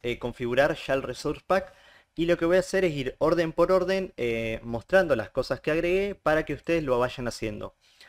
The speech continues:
Eh, si tienen alguna duda, pausen el video y pueden copiar el código directamente del video, <laughs> eh, y lo hacen así. En primer lugar,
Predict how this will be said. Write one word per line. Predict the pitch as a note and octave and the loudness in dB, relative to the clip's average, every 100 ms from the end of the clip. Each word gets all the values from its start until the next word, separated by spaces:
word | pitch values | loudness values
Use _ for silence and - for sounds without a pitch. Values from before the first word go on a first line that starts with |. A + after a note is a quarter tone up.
| - _ - | -20 _ -4
Eh, | C3 B2+ | 0 0
si | B2 C#3 | 0 -4
tienen | B2+ D3+ | -4 2
alguna | C#3+ C#3+ D#3 | 2 2 2
duda, | F3+ G3+ D#3+ A2 - _ _ _ | 4 4 4 2 -4 _ _ _
pausen | D#3 D#3+ E3 C#3 | 2 2 0 -2
el | B2+ | 0
video | C#3+ E3 F3+ | 0 2 2
y | |
pueden | - C3+ | 4 0
copiar | B2+ A#2+ B2+ | 0 -2 0
el | B2 | 0
código | B2+ D3 D3 | 0 0 2
directamente | B2+ A#2+ A#2 C#3+ D3 D3+ F3 F3 | 2 0 0 -2 -2 -2 -2 -2
del | B2+ A#2 | -2 -4
video, | A2+ B2 D#3+ F#3+ D3 - | -2 0 2 2 0 -8
<laughs> | - | -6
eh, | A#2+ A2 G#2+ G#2 _ _ _ - | -4 -4 -6 -16 _ _ _ -20
y | A#2+ A2 | -12 -10
lo | G#2+ | -8
hacen | A2 A#2+ | -8 -8
así. | B2 C#3+ - _ _ - _ _ _ _ _ - | -6 -6 -8 _ _ -20 _ _ _ _ _ -4
En | C#3+ C#3+ | -2 0
primer | F3 F#3+ G#3 | 0 2 2
lugar, | G3 G#3 G#3 - | 2 2 2 0